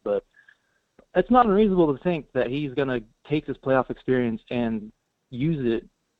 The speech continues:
to be better in the playoffs. Like, you're not gonna find a better quarterback situation if you move on from Dak. You're simply not.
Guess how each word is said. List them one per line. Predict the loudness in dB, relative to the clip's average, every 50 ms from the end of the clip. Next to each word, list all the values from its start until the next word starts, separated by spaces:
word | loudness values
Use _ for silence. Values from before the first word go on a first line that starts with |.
| _ _ _ _
to | -4 0
be | 2 2 4
better | 6 6 6 6
in | 4 4
the | 0
playoffs. | 0 0 2 2 2 -2 -4 -8 -18 _ _ _ -4
Like, | -2 -2 -2 -2 -6 _ _
you're | _ -2 0
not | 2 2
gonna | 2 2 2
find | 2 0 0
a | 2
better | 0 2 0 0
quarterback | 0 -2 -2 -2 0 0 -2 -4 -4
situation | -10 -8 -4 -2 -2 -2 -4 -4 -6 -8 -8 -10 _ _ _ _ _
if | -6 -4
you | -4
move | 0 0 0 0
on | 0 -2 -4
from | -6 -8 -4
Dak. | -2 -2 -2 -4 -6 -10
You're | -12 -10
simply | -8 -8 -6 -6 -8
not. | -8 -8 -12 -14 -16